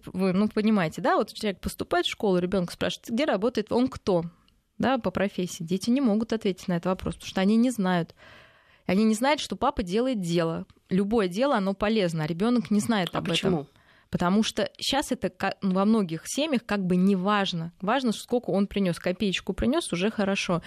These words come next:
Speaker 1: И ребенок, вот, опять же, в чем разница? Он
Speaker 2: Понимаете,
Speaker 1: не понимает,
Speaker 2: когда
Speaker 1: что
Speaker 2: копеечки
Speaker 1: родитель
Speaker 2: не хватает, это действительно важно.
Speaker 1: А, естественно, деньги — это наша реальность, и я не говорю, что это плохо, но это не единственное,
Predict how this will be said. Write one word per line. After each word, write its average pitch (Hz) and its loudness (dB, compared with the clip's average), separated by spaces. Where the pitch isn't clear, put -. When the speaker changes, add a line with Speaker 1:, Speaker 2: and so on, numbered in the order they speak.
Speaker 1:
И 202 4
ребенок, 240 0
вот, 208 -4
опять 180 0
же, 170 0
в - -10
чем 170 -2
разница? 175 -2
Он 220 4
Speaker 2:
Понимаете, 277 4
Speaker 1:
не - 0
понимает, - 4
Speaker 2:
когда - -2
Speaker 1:
что 262 2
Speaker 2:
копеечки 247 2
Speaker 1:
родитель 254 2
Speaker 2:
не 240 0
хватает, 262 -2
это 185 -6
действительно 170 -4
важно. 147 -4
Speaker 1:
А, 160 -2
естественно, 180 0
деньги — 214 2
это 190 0
наша 190 0
реальность, 226 0
и 180 0
я 175 4
не 180 4
говорю, 190 2
что - -2
это 190 -2
плохо, 190 0
но 170 2
это 170 -2
не 196 4
единственное, 175 -2